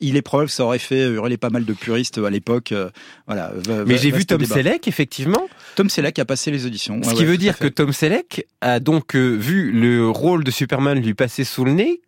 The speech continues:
Speaker 2: comme, euh, le rôle d'I-, d'Indiana
Speaker 1: Indiana
Speaker 2: Jones ?
Speaker 1: Jones. Bah, si on l'en croit, le, le, la présence de son nom dans les auditions, il y a même un, un jour et une heure pour son rendez-vous. Euh, oui. Euh, après, euh,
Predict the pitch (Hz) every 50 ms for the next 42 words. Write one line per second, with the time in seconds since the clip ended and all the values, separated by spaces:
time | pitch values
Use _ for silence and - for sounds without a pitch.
0 | _ - - 185 214 254 254 226 190 170 165 160 156 156 151 151 143 143 139 160
1 | 165 156 143 151 156 156 147 - - 131 147 147 131 143 156 156 147 143 151 -
2 | - 127 165 196 190 - - _ - - 120 117 110 - - - - 190 185 185
3 | 170 156 127 - - 165 170 170 170 160 143 120 110 117 120 117 113 117 117 117
4 | 113 113 117 107 - - 143 120 143 143 139 113 117 - - 127 123 127 127 127
5 | 113 110 107 95 107 104 101 104 - - 202 233 208 131 117 120 120 120 120 117
6 | 110 - - 104 101 107 110 110 98 110 135 151 147 131 110 110 104 113 127 135
7 | 139 147 147 123 101 - - - - - _ - - - - - 120 98 104 104
8 | 107 101 95 147 202 247 - - - - - - - - 104 107 107 107 107 110
9 | 123 175 226 214 156 _ - - 95 98 101 101 104 110 - - - 175 175 170
10 | 139 123 120 117 113 110